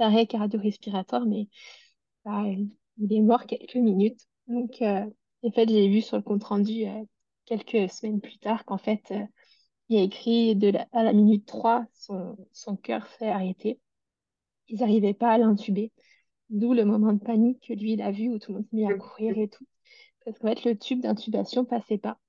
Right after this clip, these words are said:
Speaker 1: Et bon, je
Speaker 2: Ouais.
Speaker 1: sais pas ce qu'ils ont fait, mais ils l'ont réanimé, mais du coup, il est re-,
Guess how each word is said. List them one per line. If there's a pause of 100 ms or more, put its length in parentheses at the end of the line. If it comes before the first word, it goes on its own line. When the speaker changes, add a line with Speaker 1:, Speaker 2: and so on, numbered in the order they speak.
(840)
Speaker 1:
Et
bon,
je
Speaker 2:
Ouais.
Speaker 1:
sais
pas
ce
qu'ils
ont
fait,
mais
ils
l'ont
réanimé,
mais
du
coup,
il
est
re-,